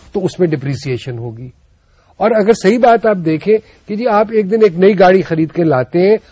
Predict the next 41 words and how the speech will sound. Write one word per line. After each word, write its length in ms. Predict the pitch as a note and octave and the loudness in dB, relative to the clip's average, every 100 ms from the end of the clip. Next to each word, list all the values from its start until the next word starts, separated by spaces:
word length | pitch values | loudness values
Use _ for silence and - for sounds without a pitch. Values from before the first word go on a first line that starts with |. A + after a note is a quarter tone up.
| - | -8
اور 100 | F#3 | 2
آپ 200 | G#3 F#3 | 2 2
کہتے 220 | G#3+ A3 | 0 2
ہیں 60 | G#3 | 2
میں 120 | G3 | 0
اس 120 | F#3 | 0
کو 100 | G3+ | -4
استعمال 440 | F3 E3 D#3+ G3 | -4 0 2 2
نہیں 160 | F3+ F3 | 4 2
کروں 240 | F3 F3 | 2 0
گا، 60 | F#3+ | 0
میں 120 | F#3+ | 0
بارہ 260 | D#3 D#3 F3 | 2 2 2
مہینے 280 | E3+ E3+ D#3+ | 0 0 -2
کے 100 | D3+ | -2
بعد 200 | C#3+ E3+ | 0 0
اس 100 | E3 | -4
کو 100 | F#3 | -6
استعمال 400 | D3+ D#3 C#3+ D3 | -8 -6 -6 -6
کروں 300 | C#3+ C3 C3 | -8 -10 -8
گا، 100 | E3 - _ _ _ | -12 -12 _ _ _
تو 80 | F3+ | -4
سوال 400 | E3+ F3 A#3 B3 | 0 4 4 2
یہ 60 | |
پیدا 300 | F#3 F#3 E3+ | 0 0 2
ہوتا 220 | D#3 C#3+ | 0 0
ہے 60 | G3+ | -4
کہ 100 | G3+ | -4
جس 200 | F3 D#3+ | -8 -6
وقت 160 | G3+ F#3+ | -4 -2
آپ 100 | F3 | -2
بارہ 300 | C3+ D3 G3 | -2 0 0
مہینے 320 | G3 G3 F#3 | 0 0 -2
کے 80 | D#3+ | -4
بعد 240 | C3+ F3 | -2 -2
اس 160 | F#3+ D#3 | -2 -4
گاڑی 200 | C3+ D3+ | -2 -2
کو 140 | F3 | -4
باہر 240 | D3+ A2+ F3+ | -6 -2 -2
نکالتے 440 | A3+ E3 B2+ D3 | -2 -4 -6 -8
ہیں، 80 | E3 | -12